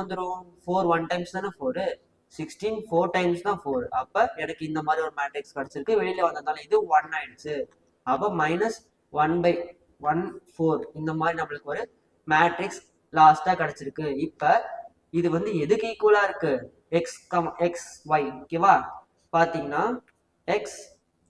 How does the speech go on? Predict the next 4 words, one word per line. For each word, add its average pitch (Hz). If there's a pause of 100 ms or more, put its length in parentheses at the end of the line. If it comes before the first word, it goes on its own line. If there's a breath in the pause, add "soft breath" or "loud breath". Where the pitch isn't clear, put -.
(1800)
ஒய் 156 (1300)
equal 175 (100)
to 226 (920)
minus 156